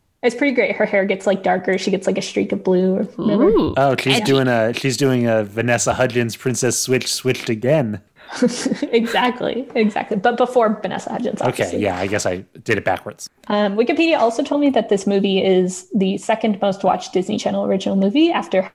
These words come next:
Speaker 1: School Musical two.
Speaker 3: I don't know if that statistic is still true. That might need to be updated, but
Speaker 2: Every time I read, uh, "This is the most watched," it, they all contradict each other. <laughs>
Speaker 1: Yeah, I don't know. Had eleven point four million viewers at its premiere.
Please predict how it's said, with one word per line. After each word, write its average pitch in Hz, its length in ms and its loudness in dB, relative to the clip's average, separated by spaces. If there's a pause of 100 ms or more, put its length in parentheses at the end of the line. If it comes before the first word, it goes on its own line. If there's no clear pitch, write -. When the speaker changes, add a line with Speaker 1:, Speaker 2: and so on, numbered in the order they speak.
Speaker 1:
School 240 180 0
Musical 262 260 2
two. 254 280 -2 (280)
Speaker 3:
I 151 40 2
don't 175 100 4
know 170 80 2
if 143 80 0
that 143 160 2
statistic 120 520 -2
is 107 80 -2
still 113 280 0
true. 131 400 2
That 110 200 -2
might 104 220 -2
need 98 160 -2
to 104 40 -2
be 98 100 -2
updated, 92 540 -2
but 98 300 0 (300)
Speaker 2:
Every 262 340 2
time 277 320 -2
I 262 60 2
read, 226 420 2
uh, 196 320 2
"This 208 240 0
is 190 160 -2
the 220 80 -2
most 196 340 0
watched," - 800 -2 (120)
it, - 240 -4 (140)
they 226 200 0
all 262 160 0
contradict 202 640 -2
each 220 240 -2
other. 240 340 2
<laughs> - 60 -16 (640)
Speaker 1:
Yeah, 285 300 0 (580)
I 285 140 2
don't 220 140 2
know. 190 280 0 (300)
Had 247 220 0
eleven 240 440 2
point 240 220 0
four 220 180 2
million 196 360 2
viewers - 380 -2
at - 120 -2
its - 140 -8
premiere. 196 320 -6